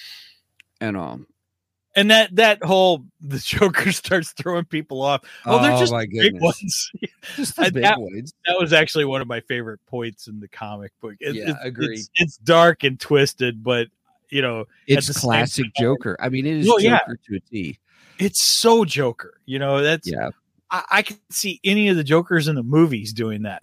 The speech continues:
Speaker 2: too, you know.
Speaker 1: Yeah.
Speaker 2: It's just awesome. Loved it.
Speaker 1: If they made Deadly Duo into a film, I would totally, I'd take my money now.
Speaker 2: Oh my gosh.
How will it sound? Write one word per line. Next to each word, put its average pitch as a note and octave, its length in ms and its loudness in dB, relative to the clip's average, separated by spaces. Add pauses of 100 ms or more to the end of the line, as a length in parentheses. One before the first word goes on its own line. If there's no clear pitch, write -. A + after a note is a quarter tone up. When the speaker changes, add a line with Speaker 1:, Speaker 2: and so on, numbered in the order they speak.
Speaker 2:
too, C3 200 0 (200)
you B2 140 -8
know. A2+ 240 -10 (200)
Speaker 1:
Yeah. - 180 -4
Speaker 2:
It's - 220 -4
just - 180 -8 (340)
awesome. C3+ 420 0 (300)
Loved A2+ 300 -2
it. A#2+ 60 6
Speaker 1:
If - 120 0
they D3+ 180 6
made D3+ 280 4
Deadly A2 340 4
Duo F#2 340 2
into F2+ 340 0
a E2+ 40 -2
film, F#2 440 2
I F#2 80 0
would F2+ 160 2
totally, F2 760 0
I'd G#2+ 220 0 (180)
take A#2 200 2
my G2 100 2
money E2+ 280 0
now. C2 240 -6 (420)
Speaker 2:
Oh G#3+ 400 4
my C#3 340 -4 (200)
gosh. F#3 840 0